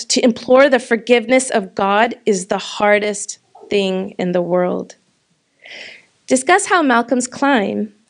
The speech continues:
out of the state of depravity began once he submitted. This is an example of one of the teaching tools that you can find on our book, and this is also an example of why reading aloud to even fifteen plus year old young adults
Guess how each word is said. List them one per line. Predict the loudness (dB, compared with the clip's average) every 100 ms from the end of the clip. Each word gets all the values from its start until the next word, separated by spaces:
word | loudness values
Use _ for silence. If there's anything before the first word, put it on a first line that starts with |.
| -4
out | 0 0
of |
the | 0
state | -2 2 2 0
of | -6
depravity | -2 -2 0 0 0 -2 -4 -6 -10 _ -4
began | 0 2 2
once | -2 -6 -6
he | -6
submitted. | -6 -4 -2 -4 -6 -10 _ _ _ _ _ _ _ _ _ -20 -20 -18 -18 -2
This | 0 0
is | 2
an | 4
example | 4 0 -2 -2 -2 -2 -2
of | -4 -2
one | 0
of | 0
the | -2
teaching | -4 -4 -4
tools | -4 -4 -4
that | -2
you | -4
can | -2 -4
find | -4 -4
on | -4
our | -4
book, | -4 -6 -2
and | 0
this | 0
is | 2
also | 2 2 0
an | -2
example | -2 -2 -2 -2 -4
of | -6
why | -2 2 2 2 -2
reading | -4 -2 -2 -2
aloud | -2 0 -2
to | -4 -4
even | -2 -2
fifteen | -2 -4 -2 -4 -2
plus | -2 -6 -4 -4
year | -2
old | -2 -4 -6 -20 -20 _ -6
young | 0 2 2
adults | 0 0 -2 -10 -18